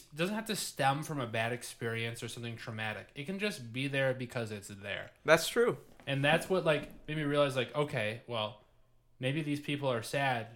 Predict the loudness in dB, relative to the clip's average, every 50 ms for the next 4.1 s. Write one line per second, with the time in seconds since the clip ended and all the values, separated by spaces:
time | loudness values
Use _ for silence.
0 | -10 -2 0 0 0 0 -2 -8 -10 -6 -4 -2 -2 -2 -2 -4 -4 -2 -2 -4
1 | -4 -6 -6 -4 -4 -4 -4 -4 -4 -6 -8 -10 -12 -12 -12 -8 -2 4 6 6
2 | 8 6 6 2 0 -2 -2 -2 -4 -4 -6 -6 -8 -8 -6 -6 -6 -8 -4 -2
3 | 0 0 0 0 -2 -4 -4 -4 -4 -4 -6 -4 -2 -2 -2 0 0 -2 -2 -4
4 | -6 -10